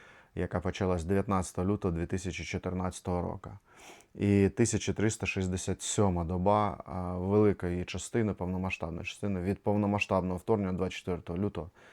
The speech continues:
дві тисячі двадцять другого року. Сьогодні, а, почну, а, також сьогодні День Гідності та Свободи. День, коли, а, українці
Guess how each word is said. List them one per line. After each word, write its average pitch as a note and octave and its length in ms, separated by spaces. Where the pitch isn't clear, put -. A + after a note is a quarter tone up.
дві G2 160
тисячі F#2 400
двадцять F2+ 460
другого F2+ 520
року. F2+ 380
Сьогодні, G#2+ 560
а, F2+ 1000
почну, G#2 880
а, F2 600
також F#2+ 400
сьогодні F2+ 240
День F#2+ 280
Гідності F#2+ 520
та F#2 120
Свободи. G2 560
День, A2+ 300
коли, G2 420
а, F#2 440
українці A2 800